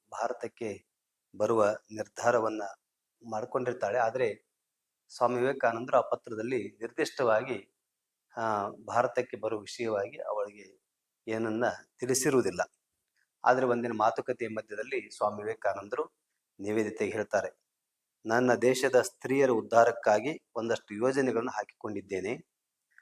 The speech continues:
ಅದನ್ನು ಕಾರ್ಯರೂಪಕ್ಕೆ ತರಲು ನೀನು ಬಹಳಷ್ಟು ನೆರವಾಗಬಲ್ಲೆ ಅನಿಸ್ತಾ ಇದೆ" ಅಂತ ಹೇಳ್ತಾರೆ.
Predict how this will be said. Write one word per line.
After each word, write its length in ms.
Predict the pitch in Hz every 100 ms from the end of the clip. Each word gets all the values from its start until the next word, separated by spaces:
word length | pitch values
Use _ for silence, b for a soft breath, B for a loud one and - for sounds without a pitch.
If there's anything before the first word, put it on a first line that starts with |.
| b
ಅದನ್ನು 320 | - 117 127 127
ಕಾರ್ಯರೂಪಕ್ಕೆ 560 | 113 143 151 156 139
ತರಲು 320 | - 104 127
ನೀನು 420 | 165 123 117 135 180 _ _ _ -
ಬಹಳಷ್ಟು 460 | - 127 147 - 120
ನೆರವಾಗಬಲ್ಲೆ 760 | 101 120 120 113 104 101 101
ಅನಿಸ್ತಾ 460 | 98 104 117 - 95
ಇದೆ" 240 | 92 85
ಅಂತ 200 | 85 113
ಹೇಳ್ತಾರೆ. 440 | 101 90 - 87